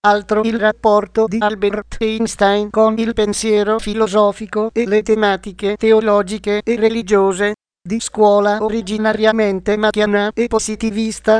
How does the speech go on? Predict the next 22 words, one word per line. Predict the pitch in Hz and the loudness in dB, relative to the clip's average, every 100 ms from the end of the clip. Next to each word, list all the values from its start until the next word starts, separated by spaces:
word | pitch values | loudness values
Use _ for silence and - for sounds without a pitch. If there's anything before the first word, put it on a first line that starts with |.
| - | 2
egli | 220 214 214 226 | -4 -4 -6 -4
fu | 220 233 | -2 0
sempre | 214 208 196 214 | 2 0 0 0
un | 220 233 | 0 -2
convinto | 226 214 202 214 208 196 220 | 0 0 0 -2 -2 0 0
sostenitore | 214 214 220 214 214 220 208 220 | 0 -2 -2 -2 2 2 4 2
dell'idea | 220 220 226 196 202 196 208 | 0 -2 -2 0 2 2 0
profonda | 214 220 - 208 208 202 208 | 0 -2 0 0 2 2 0
di | 196 | 0
uno | 233 226 220 | -4 0 -2
spazio | - - 202 196 - 214 | 0 2 2 2 0 0
relazionale | 214 220 208 - 226 208 196 196 214 - | 2 2 2 2 0 2 0 0 -2 -2
contro | 202 202 202 214 214 | -2 -2 0 0 2
la | 208 | 2
metafisica | 208 214 220 - 208 185 202 214 214 | 0 -2 -4 -4 -6 -6 -4 -2 0
degli | 208 208 208 220 | 2 2 0 -2
assoluti, | 208 220 220 220 208 - 233 - | -2 -2 -2 -2 -4 -6 -8 -4
aspirazione | 208 - 226 208 214 214 202 202 214 | -4 -4 -2 0 0 2 2 2 2
del | 202 208 | 0 0
Circolo | - 220 202 214 208 214 | -2 -4 0 2 2 0
di | 220 | -4
Vienna. | 202 214 196 202 208 | -2 -2 0 -2 -2